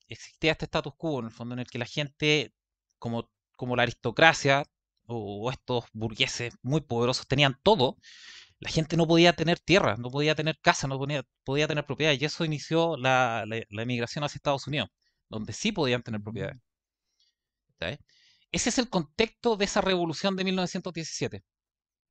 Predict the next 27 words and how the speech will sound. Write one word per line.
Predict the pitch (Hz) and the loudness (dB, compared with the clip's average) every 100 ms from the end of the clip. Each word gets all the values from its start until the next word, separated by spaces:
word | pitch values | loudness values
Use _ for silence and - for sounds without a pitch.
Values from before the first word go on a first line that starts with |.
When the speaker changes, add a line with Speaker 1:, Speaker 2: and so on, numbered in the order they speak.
| _ | _
Speaker 1:
Nadie | 123 175 208 | 2 4 4
tenía | 190 185 180 | 0 0 2
nada. | 185 139 - _ _ _ _ _ _ _ _ _ _ _ _ _ - | 0 0 -4 _ _ _ _ _ _ _ _ _ _ _ _ _ -14
Incluso | 113 190 - | -8 -6 -2
en | 185 | -4
los | 175 | -4
sesenta, | - - 214 208 - 127 _ _ _ _ _ _ _ - | -8 -2 -2 -2 -8 -8 _ _ _ _ _ _ _ -6
que | 120 | -2
había | 147 | 2
mucha | 147 190 247 139 | 2 2 2 0
pobreza, | 120 113 131 175 190 - | -2 -4 -2 -2 -2 -6
podía | - 165 185 | -2 0 0
ser, | - 185 - _ - | 0 -2 -4 _ -8
podía | 143 156 | -4 -4
ser | - | -4
factible. | - - - 107 - _ _ - - _ _ | -8 -6 -4 -4 -8 _ _ -20 -20 _ _
Pero | 107 107 | -12 -10
hoy | |
día, | 95 165 135 | -6 -6 -6
viejo, | 123 180 - 131 | -6 -8 -8 -14
la | 117 | -12
clase | 147 160 - | -10 -10 -8
media | 127 139 147 156 170 | -6 -6 -4 -6 -6
tiene | 147 160 180 | -6 -4 -4
acceso | 147 - - 165 - | -4 -6 -6 -4 0
a | 170 | 0
capital | 151 135 120 143 175 | 0 -4 2 6 6